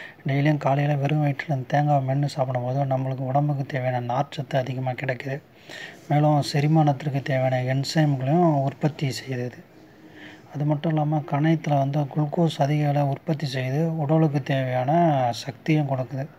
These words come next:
அது மட்டும் இல்லாம தேவையற்ற கொழுப்புகளையும் கரைக்கிறது. ஒரு சிலர் பார்த்தீங்கன்னா, இந்த கொழுப்பு சத்து மிகுந்த உணவு அதிகமா சாப்பிடுவாங்க.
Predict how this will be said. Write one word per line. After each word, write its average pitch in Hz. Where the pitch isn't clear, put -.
அது 151
மட்டும் 151
இல்லாம 160
தேவையற்ற 156
கொழுப்புகளையும் 147
கரைக்கிறது. 131
ஒரு 143
சிலர் 160
பார்த்தீங்கன்னா, 151
இந்த 131
கொழுப்பு 165
சத்து 151
மிகுந்த 139
உணவு 135
அதிகமா 139
சாப்பிடுவாங்க. 127